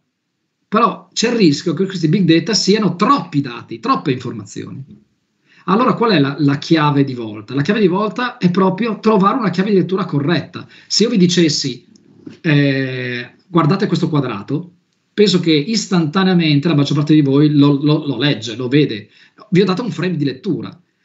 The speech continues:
però sarebbe stato sufficiente, senza darvi un frame, farvi vedere l'immagine in questo modo,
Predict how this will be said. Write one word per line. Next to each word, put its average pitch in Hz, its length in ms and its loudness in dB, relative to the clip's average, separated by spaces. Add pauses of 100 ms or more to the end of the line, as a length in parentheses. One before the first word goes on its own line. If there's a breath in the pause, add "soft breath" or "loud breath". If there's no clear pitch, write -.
(100)
però - 300 -2
sarebbe 202 220 2
stato 226 180 -2
sufficiente, 151 1000 0
senza 208 380 -2
darvi 165 240 4
un 156 100 2
frame, 120 600 -4
farvi 180 240 2
vedere 175 260 2
l'immagine 160 420 2
in 135 60 0
questo 151 280 -2
modo, 123 400 -8